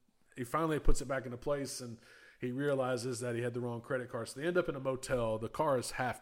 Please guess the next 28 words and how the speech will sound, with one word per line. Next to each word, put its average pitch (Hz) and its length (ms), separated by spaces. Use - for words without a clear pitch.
is 110 120
burned 123 380
up. 104 240
Then 120 100
it's 120 140
some 127 180
motel, 127 440
the 113 80
Deer 135 240
Glen 131 280
Motel, 113 600
and 113 100
it's 113 120
actually, 123 560
um, 104 480
just 127 260
north 131 200
of 113 80
Chicago. 98 560
I've, 104 220
I've 110 140
been 120 160
there 113 140
too, 107 280
and, 98 240
and, 110 280
um, 98 320
so - 420